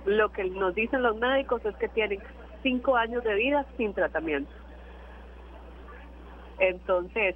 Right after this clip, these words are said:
es la, la hipertensión pulmonar, este, lo que es,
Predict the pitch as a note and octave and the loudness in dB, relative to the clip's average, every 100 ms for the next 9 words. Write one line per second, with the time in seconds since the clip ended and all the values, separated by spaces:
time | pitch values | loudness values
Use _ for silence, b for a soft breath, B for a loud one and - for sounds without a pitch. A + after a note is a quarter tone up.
0 | - - F#3+ F#3 G3+ F#3 F3+ G3 F#3+ F#3 | -4 -2 0 -2 0 2 2 0 0 2
1 | G3 - F#3 F#3 F#3+ F#3 A#3+ A3 F#3+ A3+ | -2 -2 -6 -2 -2 0 0 0 2 2
2 | D4 C#4 - F#3 F#3 - F#3 F#3 F3+ F3+ | 2 -2 -2 0 0 0 2 2 0 0
3 | F3 F3+ F#3+ C4 | 0 2 4 4